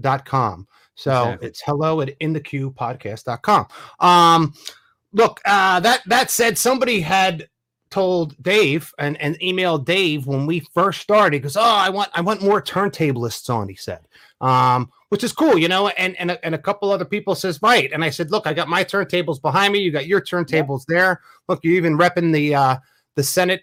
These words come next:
Speaker 1: the Senate D Js."
Speaker 2: Yeah, I
Speaker 1: So
Speaker 2: wanna, I
Speaker 1: shout
Speaker 2: wanna
Speaker 1: out.
Speaker 2: pull one out for a sec. I wanna show the Senate D J.
Speaker 1: Yeah, well, shout out to the Senate D Js and all of our brothers out there. Um,
Speaker 2: Shout out
Speaker 1: from
Speaker 2: to
Speaker 1: the Senate,
Speaker 2: Soho
Speaker 1: Senate
Speaker 2: and
Speaker 1: D J
Speaker 2: Millie
Speaker 1: family.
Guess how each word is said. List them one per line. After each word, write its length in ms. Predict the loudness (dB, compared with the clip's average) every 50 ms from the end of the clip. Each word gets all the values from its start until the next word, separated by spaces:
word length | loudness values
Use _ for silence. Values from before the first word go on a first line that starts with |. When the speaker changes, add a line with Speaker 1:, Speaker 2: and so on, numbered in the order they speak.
| _ _ -10
Speaker 1:
the 80 | -10
Senate 320 | -6 -4 -2 -2 -2 -2 -2
D 160 | -2 -2 0
Js." 140 | 0 0 2
Speaker 2:
Yeah, 40 | 2
I 40 | 2
Speaker 1:
So 60 | 2 2
Speaker 2:
wanna, 100 | 2 2
I 40 | 2
Speaker 1:
shout 120 | 2 0
Speaker 2:
wanna 140 | 0 2 0
Speaker 1:
out. 20 |
Speaker 2:
pull 120 | 0 0 -2
one 120 | -4 -6
out 180 | -6 -6 -8 -10
for 100 | -14 -16
a 40 |
sec. 280 | -10 -6 -6 -6 -6 -6
I 20 |
wanna 140 | -8 -10 -10
show 200 | -8 -6 -6 -6
the 80 | -6 -8
Senate 300 | -10 -10 -10 -10 -10 -12
D 140 | -14 -14 -12
J. 340 | -12 -12 -12 -14 -14 -18 _ _ _ _ _ _ -10 -10 -8 -4
Speaker 1:
Yeah, 220 | 0 2 2 2 2
well, 160 | 0 0 0
shout 300 | 0 0 2 2 4 6
out 200 | 6 4 4 4
to 60 | 2 0
the 100 | 0 0
Senate 320 | 0 0 0 0 0 -2
D 140 | -2 -4 -2
Js 280 | 0 2 2 2 2
and 80 | 0 0
all 140 | 0 0 0
of 100 | 0 0
our 100 | 0 0
brothers 400 | 2 2 2 2 2 0 2 2
out 240 | 2 2 2 2 0
there. 320 | 0 2 2 0 -2 -4 -10 -20 -20 -20 -20 _ 0
Um, 400 | 2 4 4 6 6 4 4 2
Speaker 2:
Shout 140 | 2 0 0
out 140 | -2 -2
Speaker 1:
from 80 | -2 -2
Speaker 2:
to 20 |
Speaker 1:
the 60 | -2 0
Senate, 220 | 2 2 2 4
Speaker 2:
Soho 440 | 4 4 4 4 2 0 -2 -8 -14 _ _ _ _ _ _ _ _ _
Speaker 1:
Senate 240 | -8 -6 -4 -2 -2 -2
Speaker 2:
and 80 | -2
Speaker 1:
D 120 | -2 -2 -2
J 120 | -2 -2
Speaker 2:
Millie 180 | -2 -2 0 -2
Speaker 1:
family. 380 | -2 0 -2 -2 -2 -4 -6